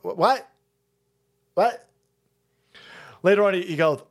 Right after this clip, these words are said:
"Oh my God, Viv, when I get, like, on the subway," <laughs> look at this fucking idiot. Watch it, this is crazy. "It's great to have," can't fucking, holy shit, you can't make this up. <laughs> Oh my God. There are some weird pedophile vibes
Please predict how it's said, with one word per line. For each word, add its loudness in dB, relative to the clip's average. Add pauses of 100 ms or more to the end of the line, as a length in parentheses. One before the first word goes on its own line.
"Oh 2
my -2
God, -2
Viv, -4
when 0
I 0
get, -2
like, -2
on -2
the -4
subway," -2 (100)
<laughs> -16
look -10
at -12
this -10
fucking -12
idiot. -10 (160)
Watch -12
it, -20
this -16
is -14
crazy. -6
"It's -2
great -2
to -10
have," -4
can't -14
fucking, -8
holy -8
shit, -12
you -16
can't -10
make -10
this -10
up. -6
<laughs> 0 (1120)
Oh 2
my -2
God. -2 (1300)
There 0
are 0
some -2
weird 0
pedophile 0
vibes -2